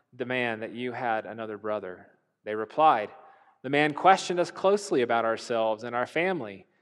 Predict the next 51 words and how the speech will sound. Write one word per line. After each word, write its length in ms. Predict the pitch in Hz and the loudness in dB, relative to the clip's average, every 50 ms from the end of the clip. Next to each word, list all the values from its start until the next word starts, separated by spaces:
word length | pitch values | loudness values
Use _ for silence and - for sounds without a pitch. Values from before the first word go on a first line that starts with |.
| _ _ _ | _ _ _
'Is 140 | - 131 127 | -8 -2 -2
your 80 | 143 123 | -2 0
father 380 | - - 139 143 151 156 165 | 2 2 4 4 4 4 2
still 280 | 147 - - 160 151 139 | 0 -2 0 0 0 2
living?' 460 | 131 135 139 143 170 180 185 185 180 - | 4 4 4 2 2 -2 -2 -6 -8 -8
he 140 | - 165 165 | -6 -2 -2
asked 320 | 165 170 180 170 - - | 0 0 -2 -4 -6 -6
us. 340 | 196 190 185 - - - - _ _ _ _ _ _ - | -8 -8 -8 -10 -16 -18 -20 _ _ _ _ _ _ -12
'Do 80 | - | -10
you 40 | 113 | -8
have 240 | 104 - 147 151 139 | 0 0 0 2 2
another 220 | 160 165 156 160 | 0 0 0 0
brother?' 720 | 143 123 139 147 160 180 202 208 208 202 - - - - _ _ _ _ | 2 4 4 4 6 4 2 0 0 -4 -10 -20 -20 -20 _ _ _ _
We 60 | 175 | -10
simply 400 | 180 - 233 214 190 - 160 135 | -6 -4 -4 -4 -2 -2 0 0
answered 260 | 135 151 156 - 175 | 0 0 0 0 0
his 140 | 175 180 - | 0 0 0
questions. 540 | - - 214 226 - - - 107 101 104 - | 0 0 0 0 -2 -6 -12 -14 -16 -8 -2
How 140 | 156 165 180 | 0 2 2
are 60 | 185 | 2
we 140 | 175 190 226 | 0 0 0
to 100 | 226 190 | 0 0
know 160 | 127 117 110 | 0 0 -2
that 120 | 110 110 104 | -4 -4 -6
he 160 | 120 127 123 | -6 -6 -6
would 120 | 120 113 | -6 -6
say, 180 | - - 120 120 | -4 -4 -4 -2
'Bring 260 | 117 123 123 127 127 | -2 -4 -6 -6 -6
your 80 | 127 120 | -4 0
brother 260 | 131 151 170 170 120 | 0 0 0 0 -4
down 240 | 107 101 98 95 95 | -6 -6 -8 -8 -10
here'?" 300 | 98 95 92 92 92 _ _ _ _ _ _ _ _ _ - - _ _ _ | -14 -18 -18 -18 -20 _ _ _ _ _ _ _ _ _ -20 -20 _ _ _
Then 260 | - 139 165 185 190 175 | 0 0 2 2 0 -2
Judah 560 | 151 170 185 196 190 147 113 107 113 127 - | 0 2 4 4 4 4 4 2 0 -2 -4
said 340 | - - - 123 120 117 - | -6 -4 -2 0 0 0 -2
to 160 | - - 131 | -6 -2 0
Israel 360 | 139 139 127 - 123 117 113 | 0 0 0 -2 -4 -4 -2
his 200 | 110 113 113 - | -2 -4 -8 -8
father, 460 | - - 123 120 113 104 95 87 85 - - _ _ _ _ _ _ _ _ _ _ _ | -2 0 2 2 2 0 -2 -8 -12 -16 -20 _ _ _ _ _ _ _ _ _ _ _
"Send 400 | - - - - - 156 185 202 | -18 -14 -6 -2 0 0 2 2
the 40 | 208 | 4
boy 320 | 180 180 185 180 180 175 - | 6 8 8 8 8 6 4
along 340 | 156 151 147 151 156 160 | 2 2 4 2 2 2
with 200 | 170 170 165 - | -2 -4 -6 -8
me, 340 | 110 101 92 92 98 104 117 - - - - _ _ - | -14 -14 -14 -14 -16 -18 -20 -20 -20 -20 -20 _ _ -20
and 140 | 101 110 | -18 -12
we 120 | 110 117 117 | -10 -8 -6
will 120 | 113 113 | -6 -6
go 260 | 107 117 117 117 127 | -2 0 4 4 4
at 120 | 143 - 120 | 4 4 0
once, 580 | 117 101 101 98 101 101 - - - - - | -4 -6 -8 -8 -12 -16 -16 -16 -16 -16 -16